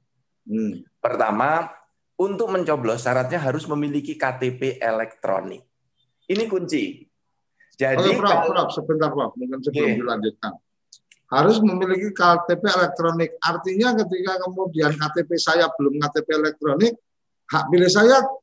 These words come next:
Speaker 1: tidak apa akan otomatis hilang.
Speaker 2: Ya, jadi kita ini kan tunduk ke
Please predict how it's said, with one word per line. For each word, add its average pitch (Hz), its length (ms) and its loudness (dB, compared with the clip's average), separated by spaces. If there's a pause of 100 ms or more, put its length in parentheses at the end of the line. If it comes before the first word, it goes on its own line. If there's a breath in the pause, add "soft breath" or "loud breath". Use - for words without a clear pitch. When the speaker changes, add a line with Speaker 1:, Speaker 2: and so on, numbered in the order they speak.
(180)
Speaker 1:
tidak - 320 0 (160)
apa 170 640 0 (160)
akan 180 320 -4
otomatis 185 400 -2
hilang. 226 260 0 (460)
Speaker 2:
Ya, 104 480 0 (320 loud breath)
jadi 180 400 0
kita 151 320 2
ini 170 240 2
kan 196 320 0 (840 loud breath)
tunduk 151 480 2
ke - 20 4